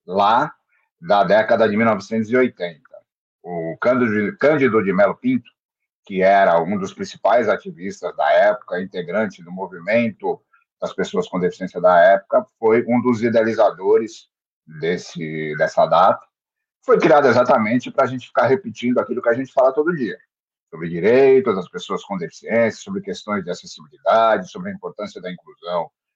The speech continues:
no trabalho, a inclusão na educação, a inclusão na sociedade de maneira geral. É,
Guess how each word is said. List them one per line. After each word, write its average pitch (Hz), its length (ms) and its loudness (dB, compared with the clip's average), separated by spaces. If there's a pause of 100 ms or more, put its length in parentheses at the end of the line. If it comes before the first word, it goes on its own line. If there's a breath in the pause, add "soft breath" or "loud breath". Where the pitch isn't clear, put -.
(120)
no - 80 -20
trabalho, 113 640 4
a 95 60 0
inclusão 90 380 -8
na 80 100 -14
educação, 120 760 0
a 98 60 0
inclusão 87 580 -2 (340)
na 92 80 -14
sociedade 90 480 0
de 95 80 0
maneira 92 360 0
geral. - 340 2 (640)
É, 80 580 4